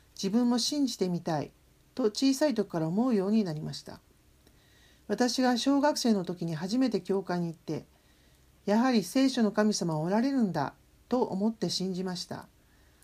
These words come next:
母はそれを反対はせずに、ちょっと難色を示した父に対しても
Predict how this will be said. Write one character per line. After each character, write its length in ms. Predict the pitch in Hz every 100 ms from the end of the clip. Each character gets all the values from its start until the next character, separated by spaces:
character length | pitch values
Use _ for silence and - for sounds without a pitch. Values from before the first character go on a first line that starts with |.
| _ _
母 240 | - 240 226
は 120 | 190
そ 140 | 185
れ 100 | 208
を 80 | 208
反 240 | 190 233 233
対 140 | 240
は 120 | 247
せ 140 | 233 226
ず 120 | 185
に、 200 | 156 - _ _ _ _
ち 100 | -
ょ 20 |
っ 40 | 269
と 200 | - 185
難 200 | 214 240
色 220 | 254 240
を 80 | 247
示 320 | 233 220 226
し 40 |
た 120 | - 170
父 240 | - 214
に 120 | 190
対 180 | 180 175
し 80 | -
て 80 | 151
も 240 | 143